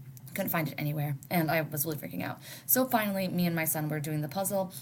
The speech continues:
and I just couldn't stop it anymore. I kept on thinking about the stupid puzzle piece, and then when I went back to look for the puzzle piece behind the dresser, I found my wedding ring.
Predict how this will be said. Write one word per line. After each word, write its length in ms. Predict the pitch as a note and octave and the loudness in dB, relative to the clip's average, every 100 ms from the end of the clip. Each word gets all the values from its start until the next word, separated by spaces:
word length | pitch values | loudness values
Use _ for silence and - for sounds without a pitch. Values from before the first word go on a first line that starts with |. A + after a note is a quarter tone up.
| - | -6
and 420 | F#3 F3 D#3+ D#3 | 0 2 4 2
I 100 | D3+ | 2
just 220 | E3 E3 - | 0 0 0
couldn't 240 | F#3 D#3+ | 0 4
stop 420 | - - D#3+ D#3 | 4 4 0 -4
it 60 | D#3+ | -4
anymore. 340 | D#3+ D#3+ E3+ | -2 -2 -2
I 40 | D#3+ | -2
kept 180 | E3+ | -2
on 120 | E3 D3 | -2 -2
thinking 280 | F3 E3 | -2 -4
about 160 | E3 D#3+ | -2 0
the 60 | C#3+ | 2
stupid 280 | - D3+ | 0 0
puzzle 280 | D#3 G#3 G#3+ | -2 -2 -2
piece, 320 | G#3+ G#3 G3+ - - - | -2 0 0 0 -6 -8
and 160 | F#3+ F#3+ | -2 2
then 140 | F3 | 2
when 140 | F3 E3 | 2 0
I 100 | D#3+ | 0
went 380 | E3+ D#3+ - | 0 -2 -4
back 280 | - D#3+ D#3+ | -2 0 -2
to 120 | - D#3+ | -4 -2
look 260 | D#3+ D#3 | -2 -4
for 100 | - | -6
the 100 | D3+ | -6
puzzle 260 | D3 G3+ F#3+ | 0 0 2
piece 240 | F3+ E3+ | 0 -2
behind 240 | E3 D3+ D#3 | 0 -2 0
the 40 | |
dresser, 420 | D3+ F3 D#3+ D3+ | 2 4 6 2
I 100 | - | -2
found 280 | D#3 D#3 D3 | -4 -2 0
my 100 | D3 | 2
wedding 240 | D3+ C#3+ C#3+ | 0 0 -2
ring. 240 | C#3+ D3 | -4 -6